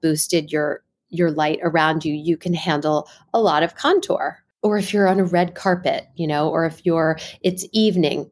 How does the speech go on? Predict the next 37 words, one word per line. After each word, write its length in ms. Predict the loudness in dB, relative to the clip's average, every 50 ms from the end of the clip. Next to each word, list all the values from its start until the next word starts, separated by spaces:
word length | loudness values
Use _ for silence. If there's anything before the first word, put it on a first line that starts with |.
| _ _ _
con-, 520 | -4 0 2 2 2 0 -2 -8 -14 -16 _ -2
uh, 180 | 0 0 0
heavy 320 | -2 -2 -2 0 0 0 -2
contour 420 | -2 -2 -2 -2 0 -2 -2 -2
is 140 | 0 0 -2
okay. 460 | -2 -4 -4 -4 -4 -2 -2 -2 -2
But 160 | -2 -4 -4 -4 -10 -16 -18 -20 -14 -4
contouring 500 | 0 0 0 2 2 2 2 2 4 2
is 160 | 2 0 -2
just 480 | -4 -2 0 2 2 2 0 0 -4
trying 300 | -2 -2 0 0 0 -2
to, 120 | -2 -2 -2
again, 400 | -2 -2 0 2 2 2 0 -2
create 300 | -6 -4 -2 -2 0 2 0
that 220 | 0 -2 -2 -6
three 280 | -8 -2 0 0 2 2
D 440 | 2 2 4 4 4 2 0 -2 -4 _ _ _ _ _ _ _
look 320 | -8 -2 0 0 0 -2 -6 _
with 200 | -6 -6 -4 -2
your 100 | -4 -4
face. 540 | -4 -4 -2 -2 -2 -2 -4 -6 -6 -8 -8 -8 -12 -16 -16 -6
Um, 320 | -2 -2 0 0 -2 -6 -6 -2
it's 260 | -2 -2 -2 0 0
really 260 | 0 2 2 2 2
great 240 | 2 2 0 0 0
to 80 | -2 -4
slim 360 | -4 -2 0 0 2 2 0
the 80 | 0 -2
jawline. 800 | -2 0 0 2 2 2 2 2 2 2 2 2 2 2 0 -2
It's 180 | -4 -4 -2
really 220 | -2 0 0 0 0
good 280 | 0 -2 -2 -2 -4 -6
to 100 | -4 -4
m-, 240 | -4 -4 -4 -8 -14 _ _ _ _ _ _
make 320 | 0 2 2 2 0 -2
your 100 | -4 -4
cheeks 680 | -4 -4 -4 -2 -2 -4 -4 -6 -6 -4 -4 -4 -6 -8